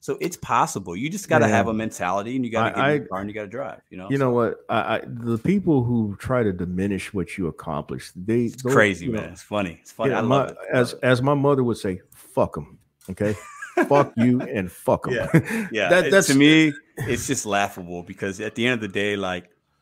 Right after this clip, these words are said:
Speaker 1: and I think we all should be helping each other. Like, you know, Guy's just going out there and he's, if he's showing the earnings, he's got a forty dollar banger, he's got an Uber Eats. That's good. Like, let's, let's not say that that's fake. Like,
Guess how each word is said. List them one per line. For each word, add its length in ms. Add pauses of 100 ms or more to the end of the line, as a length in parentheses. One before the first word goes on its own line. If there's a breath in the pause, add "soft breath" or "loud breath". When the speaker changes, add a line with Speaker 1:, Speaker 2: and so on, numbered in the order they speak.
(200)
Speaker 1:
and 120
I 40
think 200
we 100
all 200
should 200
be 360 (120)
helping 300
each 180
other. 160
Like, 240 (540)
you 80
know, 120
Guy's 300
just 140
going 260
out 180
there 200
and 100
he's, 160
if 160
he's 80
showing 320
the 80
earnings, 460
he's 140
got 160
a 60
forty 340
dollar 260
banger, 400
he's 140
got 160
an 120
Uber 220
Eats. 160 (460)
That's 160
good. 440
Like, 180
let's, 280
let's 240
not 160
say 240
that 160
that's 220
fake. 320
Like, 200